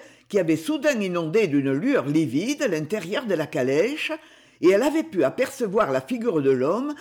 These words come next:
à quelques pouces de la sienne, les yeux brillants et les traits convulsés par un rire silencieux, et dans cette figure cruelle, contractée par un spasme de haine,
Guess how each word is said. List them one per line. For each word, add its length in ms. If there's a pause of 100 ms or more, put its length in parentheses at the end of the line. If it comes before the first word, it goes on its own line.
(160)
à 80
quelques 380
pouces 360
de 120
la 120
sienne, 560 (300)
les 220
yeux 100
brillants 600
et 80
les 140
traits 220
convulsés 640
par 220
un 120
rire 280
silencieux, 880 (600)
et 180
dans 140
cette 260
figure 480
cruelle, 640 (260)
contractée 560
par 200
un 80
spasme 460
de 120
haine, 460